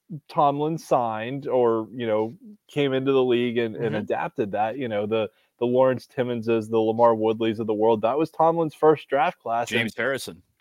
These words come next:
Speaker 1: Yeah, Ja-, James Harrison was
Speaker 3: James
Speaker 1: not a
Speaker 3: Harrison was,
Speaker 1: starter. Yeah.
Speaker 3: yeah, no, he, he was a player, but he, he was not a starter until
Speaker 1: Right.
Speaker 3: Tomlin came to town.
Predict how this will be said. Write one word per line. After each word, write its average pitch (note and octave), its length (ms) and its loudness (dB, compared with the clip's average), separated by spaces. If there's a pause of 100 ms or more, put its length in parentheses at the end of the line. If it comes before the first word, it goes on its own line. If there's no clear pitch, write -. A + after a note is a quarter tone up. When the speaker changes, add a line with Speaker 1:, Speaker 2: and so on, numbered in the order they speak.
(160)
Speaker 1:
Yeah, D#3+ 300 8
Ja-, C#3 240 4
James D3+ 260 0
Harrison E3 300 4
was A#2+ 100 2
Speaker 3:
James G#2+ 140 2
Speaker 1:
not A2 80 2
a - 20 6
Speaker 3:
Harrison G#2+ 340 2
was, C3+ 320 2
Speaker 1:
starter. - 80 -16 (140)
Yeah. B2 140 2
Speaker 3:
yeah, A2+ 160 2
no, G2+ 360 -4
he, A#2 240 -6
he C#3 100 -4
was A2+ 100 -10
a G#2+ 60 -6
player, D3+ 440 0
but A2 320 -4
he, B2 260 -10
he A#2 120 -10
was B2 240 -4
not B2 160 0
a G#2+ 40 -6
starter C#3+ 460 -2
until G#2 300 -6
Speaker 1:
Right. G#2 200 0
Speaker 3:
Tomlin A2+ 340 -6
came G#2 180 -10
to F#2+ 80 -10
town. B2+ 360 -8